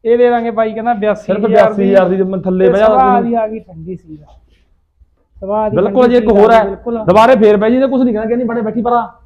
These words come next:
Speaker 2: ਕੁਛ ਨਹੀਂ, ਧਾਰਾ ਤਾਂ ਮਾਰੀ ਹੁਣ ਦੁਬਾਰੇ, ਇਹਨਾਂ ਕਾਹਨੂੰ ਬਰਮ
Speaker 1: ਥੱਲੇ ਨਾ ਮਾਰੇ,
Speaker 2: ਹਾਂ, ਦੇਖ ਲੈ।
Speaker 1: ਬਹਿ ਕੇ ਦਿਖਾ।
Speaker 2: ਐਂ ਤੇ ਖਿੱਡੀ ਜਾ, ਕੋਈ ਚੱਕਰ ਨੀ, ਠੰਡੀ ਸੀ ਲਵਾਈ ਆ।
Speaker 1: ਬਿਲਕੁਲ।
Speaker 2: ਜਦੋਂ ਆਪਾਂ ਪਿੰਡਾਂ 'ਚ ਅਸੀਂ ਦੇਖਣੇ ਨੇ ਆਰਾ ਪੁਰਾਣਾ,
Speaker 1: ਹਾਂਜੀ।
Speaker 2: ਨਾਲ ਲੱਗੇ ਪਿੰਡ 'ਚ, ਅਸੀਂ ਪਹਿਲਾਂ ਦੇਖ ਕੇ ਲੈਣਾ ਵੀ ਸੀਲ ਠੰਡੀ ਹੋਵੇ ਬਾਈ।
Speaker 1: ਹੱਥ ਪਹਿਲਾਂ ਮਾਰ ਕੇ
Speaker 2: ਹੱਥ ਮਾਰ ਦੋ, ਆਪਣਾ ਅਸੀਂ ਲੈ ਸੌਦਾ ਨਹੀਂ ਕਰਦੇ ਵੀਰੇ।
Speaker 1: ਠੀਕ ਆ, ਤੇ ਆ ਵੀ ਦਿਖਾ ਦੀ ਗੈਰੀ ਆ, ਦੁੱਧ
Speaker 2: ਦੇਖ ਲੈ।
Speaker 1: ਵੀ ਕਿੰਨਾ ਕੁ ਕੱਢਿਆ।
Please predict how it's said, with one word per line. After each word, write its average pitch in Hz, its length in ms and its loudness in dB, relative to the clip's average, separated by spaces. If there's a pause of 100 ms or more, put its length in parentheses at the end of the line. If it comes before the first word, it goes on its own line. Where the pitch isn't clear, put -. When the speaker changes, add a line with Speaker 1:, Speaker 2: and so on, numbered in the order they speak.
(540)
Speaker 2:
ਕੁਛ 202 100 -2
ਨਹੀਂ, 214 100 -2
ਧਾਰਾ 226 200 0
ਤਾਂ 202 120 -2
ਮਾਰੀ 160 200 -4
ਹੁਣ 160 100 -6
ਦੁਬਾਰੇ, 151 220 -6
ਇਹਨਾਂ 185 140 -10
ਕਾਹਨੂੰ 180 200 -10
ਬਰਮ 170 300 -6
Speaker 1:
ਥੱਲੇ 220 280 -4
ਨਾ 190 120 -10
ਮਾਰੇ, 160 200 -12
Speaker 2:
ਹਾਂ, 160 100 -2
ਦੇਖ 175 140 0
ਲੈ। 196 140 4
Speaker 1:
ਬਹਿ 185 220 -8
ਕੇ 190 80 -16
ਦਿਖਾ। 170 440 -16
Speaker 2:
ਐਂ 214 120 -4 (220)
ਤੇ 254 100 2
ਖਿੱਡੀ 180 180 0
ਜਾ, 233 80 2
ਕੋਈ 233 140 -2
ਚੱਕਰ 214 160 -4
ਨੀ, 190 80 -2
ਠੰਡੀ 202 220 -2
ਸੀ 226 100 -4
ਲਵਾਈ 156 300 -4
ਆ। 147 80 -6
Speaker 1:
ਬਿਲਕੁਲ। 185 540 -8 (240)
Speaker 2:
ਜਦੋਂ 185 140 0
ਆਪਾਂ 202 120 -4
ਪਿੰਡਾਂ 185 280 -4
'ਚ 185 40 -2
ਅਸੀਂ 185 120 -2
ਦੇਖਣੇ 170 280 -4
ਨੇ 175 120 -4
ਆਰਾ 190 140 -8
ਪੁਰਾਣਾ, 214 340 -6 (220)
Speaker 1:
ਹਾਂਜੀ। 196 320 -10
Speaker 2:
ਨਾਲ 165 200 -4
ਲੱਗੇ 170 160 -6
ਪਿੰਡ 170 240 -6
'ਚ, - 20 -4 (340)
ਅਸੀਂ 202 140 2
ਪਹਿਲਾਂ 247 140 0
ਦੇਖ 208 280 -2
ਕੇ 185 60 -10
ਲੈਣਾ 156 160 -6
ਵੀ 175 160 -2
ਸੀਲ 190 260 -2
ਠੰਡੀ 208 240 -2
ਹੋਵੇ 98 180 -12
ਬਾਈ। 113 120 -12 (160)
Speaker 1:
ਹੱਥ 240 200 -4
ਪਹਿਲਾਂ 254 240 -2
ਮਾਰ 269 200 -2
ਕੇ 254 80 0
Speaker 2:
ਹੱਥ 285 200 2
ਮਾਰ 269 200 2
ਦੋ, 262 80 4
ਆਪਣਾ 269 140 0
ਅਸੀਂ 262 100 2
ਲੈ 240 140 -2
ਸੌਦਾ 214 260 -4
ਨਹੀਂ 196 120 -4
ਕਰਦੇ 120 200 -8
ਵੀਰੇ। 117 160 -10
Speaker 1:
ਠੀਕ 220 180 -8
ਆ, 247 60 0
ਤੇ 277 100 0
ਆ 269 140 6
ਵੀ 269 100 -2
ਦਿਖਾ 269 200 0
ਦੀ 254 160 -4
ਗੈਰੀ 247 180 0
ਆ, 254 80 -2
ਦੁੱਧ 220 160 0
Speaker 2:
ਦੇਖ 208 100 0
ਲੈ। 180 60 2
Speaker 1:
ਵੀ - 60 -4
ਕਿੰਨਾ 226 220 -8
ਕੁ 208 120 -16
ਕੱਢਿਆ। 247 320 -8